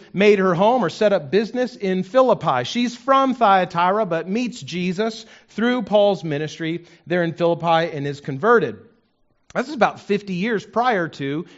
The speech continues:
Jesus is speaking to the church here in Revelation.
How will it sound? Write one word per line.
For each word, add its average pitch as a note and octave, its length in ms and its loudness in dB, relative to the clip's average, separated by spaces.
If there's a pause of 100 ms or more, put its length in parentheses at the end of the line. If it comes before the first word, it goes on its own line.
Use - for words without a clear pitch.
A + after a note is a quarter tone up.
(100)
Jesus F#3 480 -4
is D3+ 140 -12
speaking G#3 560 -6
to B3+ 160 -6
the A#3 80 -6
church D#3+ 540 -6 (240)
here D#3+ 240 -2
in D3+ 80 -2
Revelation. C#3 760 -2